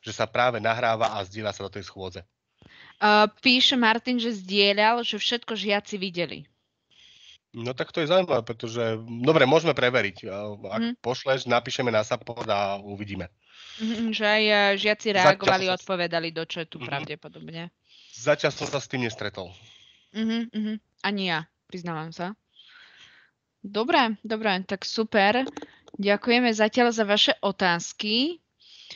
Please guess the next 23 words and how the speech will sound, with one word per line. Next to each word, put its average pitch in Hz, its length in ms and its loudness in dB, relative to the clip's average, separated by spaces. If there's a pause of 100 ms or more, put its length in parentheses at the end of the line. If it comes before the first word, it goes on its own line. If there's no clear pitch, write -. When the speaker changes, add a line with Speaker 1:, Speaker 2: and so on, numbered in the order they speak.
(800)
Speaker 2:
No, 196 320 2 (960)
tak, - 320 -8
e, 175 560 4 (280)
zatiaľ 220 400 6
teraz 214 400 2
určite 208 400 -2
premýšľate, 208 1000 2
že 190 220 -8
čo 208 200 -2
možno 196 360 -2
ešte 190 320 -4
ďalšie 185 440 2
by 208 120 -4
ste - 200 -10
sa 190 200 0
opýtali, 247 400 0
tak 220 240 -4
medzičasom 247 560 -2
sa 208 120 -8
skúsim 233 440 -6
vás 196 160 -2
opýtať 208 400 -2
ja, 165 480 2